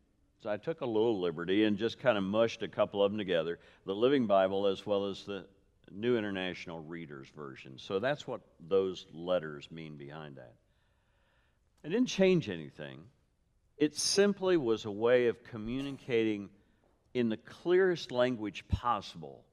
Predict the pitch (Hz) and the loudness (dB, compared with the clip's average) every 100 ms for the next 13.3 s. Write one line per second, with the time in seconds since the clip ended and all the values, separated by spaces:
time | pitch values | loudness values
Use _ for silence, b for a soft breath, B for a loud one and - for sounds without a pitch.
0 | _ _ _ _ 92 110 127 139 139 131 | _ _ _ _ -2 4 4 4 -4 -12
1 | _ - _ _ _ _ _ _ _ _ | _ -20 _ _ _ _ _ _ _ _
2 | 101 95 117 147 156 104 80 92 98 98 | -4 -2 -2 -4 -8 -10 -2 -2 -2 -4
3 | 117 131 90 85 87 101 113 113 98 120 | -6 -6 -8 -10 -10 -8 -8 -8 -8 -6
4 | 139 110 76 78 _ _ - 143 123 117 | -6 -10 -14 -18 _ _ 0 4 4 2
5 | 98 76 87 82 104 101 131 123 127 127 | -6 -12 -12 -10 -12 -10 -10 -8 -8 -10
6 | 147 117 69 _ _ _ _ _ _ _ | -12 -16 -20 _ _ _ _ _ _ _
7 | _ _ _ _ _ - 135 156 151 160 | _ _ _ _ _ -2 2 2 6 6
8 | 147 120 107 151 139 107 110 139 120 95 | 8 4 2 4 4 4 2 4 4 0
9 | 82 87 87 110 107 - 90 95 - 120 | 4 4 4 0 -10 -10 -4 -4 2 4
10 | 113 98 101 107 98 92 87 80 139 135 | 4 2 2 2 0 -6 -8 -8 -6 -6
11 | 98 98 110 92 82 - 135 - 98 104 | -6 -8 -8 -10 -4 2 2 2 -8 -10
12 | b b - 151 151 147 - 123 107 131 | b b 0 4 4 2 2 2 4 4
13 | 175 143 - | 4 2 -2